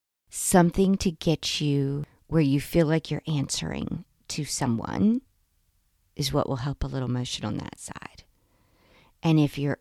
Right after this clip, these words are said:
overwhelmed with too much, go back and listen. I think it's episode one eighty-six.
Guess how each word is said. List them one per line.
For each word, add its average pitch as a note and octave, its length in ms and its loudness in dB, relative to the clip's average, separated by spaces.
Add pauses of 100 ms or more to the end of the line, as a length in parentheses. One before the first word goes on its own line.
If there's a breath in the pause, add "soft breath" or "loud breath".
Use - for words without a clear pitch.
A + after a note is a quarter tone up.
(120)
overwhelmed E3 720 4
with D3+ 220 0
too - 240 -4
much, D#3 720 0 (960 soft breath)
go E3+ 180 4
back F#3+ 320 2
and E3+ 160 0
listen. D#3+ 720 0
I - 140 -4
think F3 240 -2
it's - 180 -8 (520)
episode D#3+ 320 -2
one D#3+ 200 0
eighty-six. - 960 -6